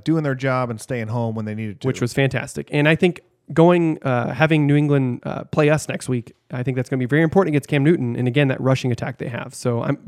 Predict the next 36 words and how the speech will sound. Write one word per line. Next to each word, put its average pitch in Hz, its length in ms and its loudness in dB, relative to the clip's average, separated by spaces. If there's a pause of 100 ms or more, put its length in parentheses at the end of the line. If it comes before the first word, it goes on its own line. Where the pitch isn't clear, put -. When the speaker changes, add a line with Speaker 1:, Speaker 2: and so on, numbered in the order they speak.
Speaker 2:
but 139 200 -4
thank 185 180 2 (280)
Christ - 600 -6 (440)
M 147 120 0
V 143 140 -2
P 151 140 -4
Pennell's 135 320 0
back. 113 280 -8
So 123 280 2
I, 123 220 -2
I'm 135 120 0
very, 151 560 4
very 139 220 2
happy 127 260 -4
he's 120 220 -2
back. 135 240 -8 (680)
Um, 123 640 2 (300)
so - 120 2
yeah, 262 160 6
so 143 280 6
let's 151 140 4
move 202 140 6
on 190 200 2
to 160 160 -6
picks, - 580 -6
I 143 60 -6
think. 147 360 -6 (600)
Um, 139 540 -8 (220)
Speaker 1:
Well, 127 280 -2
are 127 120 -4
we 123 140 -4
gi-, 131 240 -4 (180)
how 135 200 -2
are 147 80 0
we 151 100 -2
doing 117 460 -4